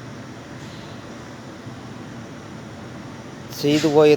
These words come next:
തെറ്റുകുറ്റങ്ങളുടെ പേരിൽ അല്ലാഹു റബ്ബുൽ ആലമീൻ, ലോകരക്ഷിതാവായ അല്ലാഹുവിലേക്ക് നാം മടങ്ങുവാനും ശ്രദ്ധിക്കുക. അങ്ങനെ നാം മൻ ഖാല ലാ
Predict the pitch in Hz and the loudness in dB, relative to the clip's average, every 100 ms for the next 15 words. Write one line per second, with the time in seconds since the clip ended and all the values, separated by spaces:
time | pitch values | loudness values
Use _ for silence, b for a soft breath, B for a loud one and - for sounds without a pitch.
0 | 147 147 - 170 - 160 151 147 147 147 | 8 2 2 0 4 6 6 6 6 6
1 | 143 131 151 160 135 147 135 139 139 135 | 6 4 -4 -2 6 8 8 6 4 4
2 | 143 139 139 135 131 131 127 - - - | 6 8 10 8 4 -2 -6 -10 -12 -12
3 | - - - - - - - 131 139 156 | -14 -14 -14 -12 -12 -12 -4 8 10 12
4 | 160 147 - 156 160 151 151 151 156 151 | 10 6 6 12 12 12 12 10 8 4
5 | 151 151 139 143 143 - 139 135 135 131 | 6 6 4 2 2 2 2 2 4 4
6 | 139 151 147 143 143 135 - - - - | 4 4 4 6 6 4 -6 -12 -12 -12
7 | - - - - - - - - - - | -12 -14 -12 -12 -14 -14 -12 -12 -12 -10
8 | - 143 127 143 - 131 135 135 135 135 | 0 2 4 2 2 2 2 4 4 4
9 | 135 131 - - - - - - - - | 6 4 2 -10 -12 -12 -12 -12 -14 -14
10 | - - - - - - - - - - | -12 -12 -14 -14 -14 -12 -12 -12 -12 -10
11 | - - - - - - - - - - | -10 -10 -12 -12 -12 -12 -12 -12 -12 -12
12 | - - - - - - - - 143 156 | -12 -12 -12 -12 -12 -12 -12 -2 2 2
13 | 127 156 156 151 147 | 8 12 12 12 12